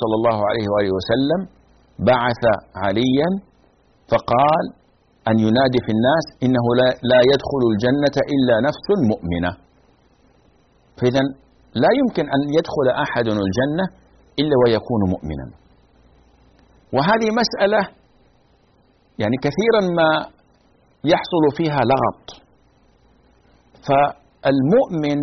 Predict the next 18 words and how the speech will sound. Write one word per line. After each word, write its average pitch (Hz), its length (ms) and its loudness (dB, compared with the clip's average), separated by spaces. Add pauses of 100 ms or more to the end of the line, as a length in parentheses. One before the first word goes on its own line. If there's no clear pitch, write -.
لا 240 80 0 (120)
يقصد 180 340 -6 (140)
به 156 140 0 (160)
فقط - 280 -4 (1160)
من 123 80 2 (140)
كان 151 180 0 (140)
يتبع 135 300 0 (420)
النبي 123 340 0 (140)
صلى 113 200 0
الله 113 180 0 (100)
عليه 104 220 0
وآله 98 220 2
وسلم، 101 400 -4
لأن 117 200 0 (120)
هنالك 175 300 -2 (180)
أمما 214 280 0 (120)
من 185 80 -4 (120)
قبله 151 300 -4